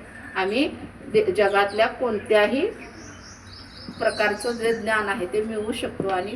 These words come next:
प्रगती करू शकतो आणि भारत देश एक महान देश आहे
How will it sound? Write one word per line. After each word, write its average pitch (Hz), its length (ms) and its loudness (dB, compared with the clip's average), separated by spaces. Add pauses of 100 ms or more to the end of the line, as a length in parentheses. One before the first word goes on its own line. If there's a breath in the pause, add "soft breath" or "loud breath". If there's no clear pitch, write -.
(140)
प्रगती 190 360 -2
करू 233 260 -2
शकतो 180 340 -8
आणि 180 220 -6
भारत 196 340 -2
देश 202 260 0 (380)
एक 202 200 0
महान 254 380 2
देश 214 260 4
आहे 180 240 2